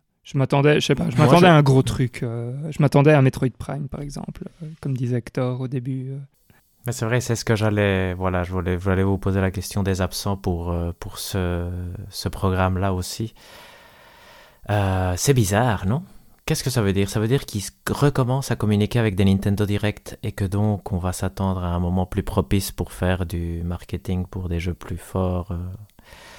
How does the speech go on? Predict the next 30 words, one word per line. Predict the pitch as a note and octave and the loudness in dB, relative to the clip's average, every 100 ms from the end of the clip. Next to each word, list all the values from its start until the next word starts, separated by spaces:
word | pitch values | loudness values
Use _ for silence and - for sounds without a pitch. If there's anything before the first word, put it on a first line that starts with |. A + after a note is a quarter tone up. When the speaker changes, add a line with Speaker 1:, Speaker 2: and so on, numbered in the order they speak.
| - - - - - - - | -20 -20 -20 -20 -20 -18 -10
Speaker 2:
euh, | F2 E2 D#2+ D#2+ - | -8 -6 -8 -10 -8
et | F#2 F2+ | -6 -4
qu'on | - F2+ | -2 -2
aura | F2 F2+ | 0 0
donc | F2+ F2 | 0 0
un | F2 F2 | 0 2
nouveau | G2 F#2 F#2 | 2 2 2
Nintendo | F2+ F#2+ F2+ | 2 2 0
Direct | F2+ F2 F2 | 0 0 -2
bientôt, | F2 F2 - C#3 F3 G3+ | -2 -4 0 0 2 0
ou | - | -2
ça | - G#2+ | 0 0
veut | F#2+ | 2
juste | F#2 G#2 F#2 | 0 0 0
dire | G#2+ G#2+ | -2 -2
que | - | -4
c'est | F#2 - | -6 -4
ça, | E2+ - - - | -4 -4 -6 -10
c'est | - E2 | -10 -10
tout ? | - A2 - | -10 -16 -8
Je | G#2 | 0
veux | G#2+ | 2
dire, | F#2+ | 2
c'est, | - F2+ F2 | 0 -2 -2
c'est, | G#2 | -2
c'est | - - A2+ | -2 -2 2
le | G2+ | 4
mieux | G2+ G#2 G#2+ | 6 6 4
qu'on | G2 | 2
a. | F#2 | 0